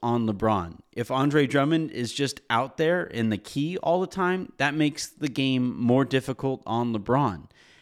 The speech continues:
And if Anthony Davis can't go, the, I don't, I don't think the Lakers have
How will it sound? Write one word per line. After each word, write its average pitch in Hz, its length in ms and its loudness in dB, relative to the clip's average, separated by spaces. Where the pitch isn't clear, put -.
And 117 400 2
if 127 300 0
Anthony 165 400 2
Davis 156 320 2
can't 165 460 0
go, 135 500 4
the, 147 260 4
I 135 140 4
don't, 175 140 2
I 147 80 4
don't 190 180 4
think 196 140 -2
the 170 80 -4
Lakers 156 480 2
have 147 520 0